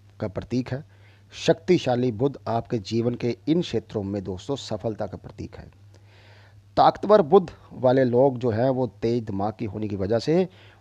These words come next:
उनके सोचने की शक्ति दोस्तों अच्छी होती है।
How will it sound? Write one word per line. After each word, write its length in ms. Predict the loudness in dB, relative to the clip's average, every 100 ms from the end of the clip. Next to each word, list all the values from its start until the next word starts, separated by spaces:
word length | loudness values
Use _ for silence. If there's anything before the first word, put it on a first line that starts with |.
| -6
उनके 280 | -4 0 0
सोचने 640 | 2 2 2 2 0 0
की 220 | 0 -2
शक्ति 480 | -2 -6 -10 -6 -4
दोस्तों 360 | -2 -4 -6 -12 -10 -10
अच्छी 280 | -6 -2
होती 300 | -2 -4 -10
है। 160 | -14 -14